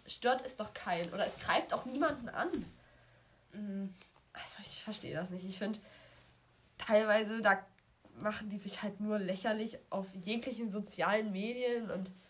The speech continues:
Speaker 1: ach ja, ich weiß auch nicht. Also ich find's halt wirklich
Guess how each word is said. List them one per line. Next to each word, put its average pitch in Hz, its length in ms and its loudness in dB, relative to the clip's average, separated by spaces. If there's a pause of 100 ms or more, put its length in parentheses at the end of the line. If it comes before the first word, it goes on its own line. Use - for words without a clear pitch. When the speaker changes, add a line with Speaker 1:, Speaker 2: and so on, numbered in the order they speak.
(640)
Speaker 1:
ach - 320 -12
ja, - 60 -16 (100)
ich 185 160 -12
weiß 175 200 -4
auch 156 100 -10
nicht. 156 320 -12 (640)
Also 175 140 -10
ich 175 100 -6
find's 175 340 -6
halt 170 240 -4
wirklich 165 540 -8